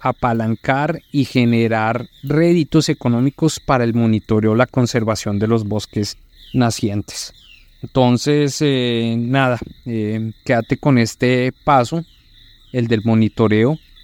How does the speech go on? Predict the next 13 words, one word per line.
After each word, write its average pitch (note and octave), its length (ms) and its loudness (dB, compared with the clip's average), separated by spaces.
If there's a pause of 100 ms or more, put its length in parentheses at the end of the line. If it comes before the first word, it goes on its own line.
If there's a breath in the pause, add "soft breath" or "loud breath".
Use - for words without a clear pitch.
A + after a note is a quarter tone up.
(380)
en A#2+ 200 2
la A2+ 180 4 (140)
página C#3 400 2
web A#2+ 300 2 (140)
de C3 300 -2
Amazonía C3 540 0
Emprende, B2 840 -2
en B2 200 -2
el A2 160 0
Instagram C3 600 2
de B2+ 60 2
Amazonía A#2+ 460 2
Emprende, A#2+ 580 0